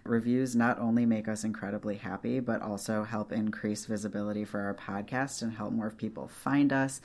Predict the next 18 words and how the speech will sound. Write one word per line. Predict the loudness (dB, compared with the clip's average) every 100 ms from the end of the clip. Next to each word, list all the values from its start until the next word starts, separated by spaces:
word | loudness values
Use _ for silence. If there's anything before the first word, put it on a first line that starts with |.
| -16 -20 -14 0
And | 4 6 6 6 4 2 0 -4 -2
they're | 0 2 2 0 -2 -8 _ -8
a | -2 0 -2 -6 -6
quick | -2 2
and | 4
easy | 4 4 2
way | 0 0 0
for | -4 -2 0 2 2 2 2
you | 0 -2 -4
to | -4 -4
spread | -4 -4 -4
the | -4
love. | -4 -4 -6 -6
So | -4 -2 -2 -4 -2
thank | -2 0
you | -2
so | -2 -2
much. | -2 -4